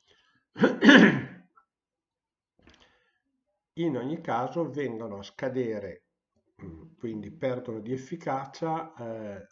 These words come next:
allo scadere del termine, mm, di efficacia del D P C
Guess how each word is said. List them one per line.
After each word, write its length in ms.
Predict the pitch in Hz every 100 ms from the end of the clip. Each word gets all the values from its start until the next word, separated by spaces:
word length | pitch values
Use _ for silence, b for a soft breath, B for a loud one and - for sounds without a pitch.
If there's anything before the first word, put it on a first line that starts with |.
| -
allo 180 | 127 127
scadere 440 | 123 165 147 123 120
del 200 | 139 -
termine, 760 | 139 131 139 147 143 131 123 -
mm, 160 | 117 101
di 180 | 90 117
efficacia 640 | 127 170 175 101 - 143 127
del 380 | 107 123 120
D 140 | 123 131
P 160 | 131 -
C 160 | -